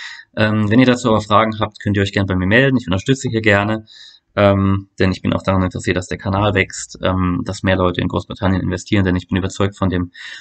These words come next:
Immobilienmarkt hier. Äh, sicherlich gehen die Preise in den nächsten Monaten noch weiter runter.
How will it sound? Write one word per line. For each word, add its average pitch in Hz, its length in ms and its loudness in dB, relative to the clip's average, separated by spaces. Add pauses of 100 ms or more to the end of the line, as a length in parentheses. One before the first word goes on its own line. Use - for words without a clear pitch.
(200)
Immobilienmarkt 92 640 0
hier. 131 500 4 (380)
Äh, 104 180 2
sicherlich 98 340 0
gehen 101 140 -2
die 98 80 -2
Preise 98 300 0
in 95 60 -2
den 92 100 0
nächsten 98 260 -4
Monaten 92 260 0
noch 87 140 -4
weiter 92 240 -2
runter. 127 500 2